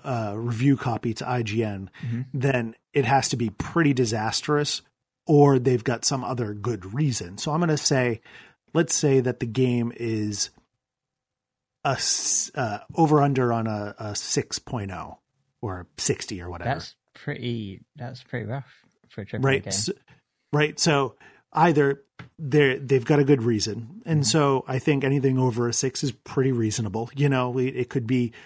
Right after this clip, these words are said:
Speaker 1: less than great, but still a good game and not be terrible and worth not sending out a review copy. And then under six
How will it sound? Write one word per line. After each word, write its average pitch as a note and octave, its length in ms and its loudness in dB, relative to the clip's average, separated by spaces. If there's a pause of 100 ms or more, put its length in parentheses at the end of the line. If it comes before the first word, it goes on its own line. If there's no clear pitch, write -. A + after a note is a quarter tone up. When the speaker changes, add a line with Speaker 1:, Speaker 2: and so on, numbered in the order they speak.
(340)
Speaker 1:
less D#3+ 200 2
than B2 180 -2
great, C#3 520 2 (320)
but E3 140 2
still F3 340 4
a C#3 40 6
good B2+ 240 2
game B2+ 300 2
and A#2 100 -2
not A#2 200 -2
be G#2+ 120 -4
terrible G#2+ 520 -4
and G2+ 180 -8
worth G#2+ 340 -6
not G#2+ 380 -8
sending G#2 320 -6
out F#2+ 140 -12
a F2+ 40 -14
review F#2+ 340 -8
copy. F#2 460 -10 (340)
And D3 120 2
then C3 240 0 (120)
under D3+ 300 4
six - 520 -2